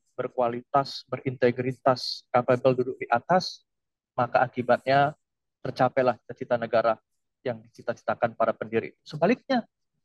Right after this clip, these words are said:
kalau di atas banyak yang kacau, kacau juga akibatnya. Tapi bagaimana supaya yang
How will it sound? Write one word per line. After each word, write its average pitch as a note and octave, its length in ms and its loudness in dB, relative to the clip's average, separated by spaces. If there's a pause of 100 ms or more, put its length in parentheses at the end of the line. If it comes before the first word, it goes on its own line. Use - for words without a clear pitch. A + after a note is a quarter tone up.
kalau D3 240 2
di D3 100 0
atas D3+ 320 -2
banyak C#3+ 380 -2
yang C#3+ 180 -8 (220)
kacau, G3 400 2 (400)
kacau C3 340 -4
juga G#3+ 240 0
akibatnya. F3 540 -2
Tapi G#3+ 180 0
bagaimana A3 560 2 (220)
supaya F#3+ 480 -2
yang F#3+ 240 -6